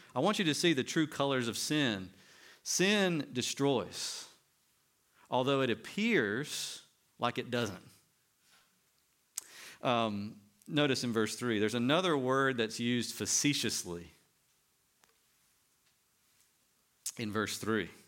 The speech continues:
It had already said that, uh, Amnon loved Tamar. Yeah, right, right. We know that that's not true.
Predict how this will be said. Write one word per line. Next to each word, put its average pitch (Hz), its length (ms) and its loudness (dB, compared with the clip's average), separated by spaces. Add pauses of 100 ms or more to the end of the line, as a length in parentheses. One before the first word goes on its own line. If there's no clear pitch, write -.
(540)
It 123 100 2
had 110 120 2
already 110 300 2
said 104 460 0
that, 98 240 -6 (220)
uh, 92 160 -4
Amnon 107 360 -2
loved 101 640 0
Tamar. 92 460 -4
Yeah, 98 140 -2
right, 90 400 -6 (120)
right. 85 240 -10 (180)
We 107 80 -8
know 101 200 -6
that 90 240 -8
that's 92 200 -10
not 85 180 -12
true. 123 280 -2